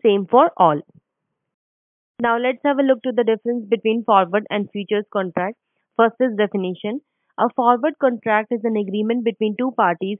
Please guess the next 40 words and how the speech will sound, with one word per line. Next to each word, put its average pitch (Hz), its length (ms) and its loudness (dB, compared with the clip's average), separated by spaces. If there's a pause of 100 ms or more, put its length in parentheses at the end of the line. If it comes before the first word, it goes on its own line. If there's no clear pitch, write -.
to 226 100 -4
buy 202 400 -2
or 220 120 -4 (140)
sell 208 260 -4 (160)
an 208 220 -6 (100)
asset 208 360 -6
at 208 140 -6
a 226 160 -4
pre-agreed 220 640 -4
future 214 340 -6 (140)
point 175 340 0 (220)
in 190 160 -6
the 185 80 -6
ti-, 180 340 -4
in 208 200 -6
time 175 340 0 (340)
at 208 200 0
a 269 180 0
specified 208 480 -4 (100)
price, 175 300 0 (380)
whereas 233 500 4 (160)
futures 269 500 0
contract 214 480 0
is 208 80 -2
a 226 80 0 (240)
standardized 233 560 0 (400)
contract 208 540 2 (240)
traded 226 320 4
on 208 180 0
a 254 100 -4 (120)
future 240 400 0
exchange 202 480 -2 (400)
to 247 100 4
buy 240 320 4
or 247 120 0 (100)
sell 220 260 0
a 226 220 -2
certain 233 340 2
underlying 202 460 0
instrument 196 500 -4